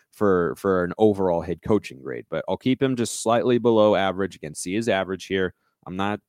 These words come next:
these modern high school teachers and professors. I don't hand out A's and B's. You gotta, you gotta earn it in my book.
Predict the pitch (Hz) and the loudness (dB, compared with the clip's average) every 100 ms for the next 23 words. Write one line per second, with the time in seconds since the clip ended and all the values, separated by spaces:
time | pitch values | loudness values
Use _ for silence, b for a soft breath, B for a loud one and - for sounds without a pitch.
0 | _ _ 90 92 92 90 95 95 95 92 | _ _ -12 -10 -10 -10 -4 -2 -2 -4
1 | 87 90 92 - 95 - 92 92 92 95 | -6 -6 -8 -6 -6 -6 -8 -8 -8 -10
2 | - 92 - 87 - 135 131 123 117 107 | -6 -6 -6 -10 -2 0 2 2 2 2
3 | 101 95 87 85 80 - 98 117 110 92 | 2 -2 -4 -8 -8 -8 0 2 2 0
4 | 104 120 113 92 101 85 80 82 73 67 | 0 4 4 2 -2 -4 -6 -6 -6 -10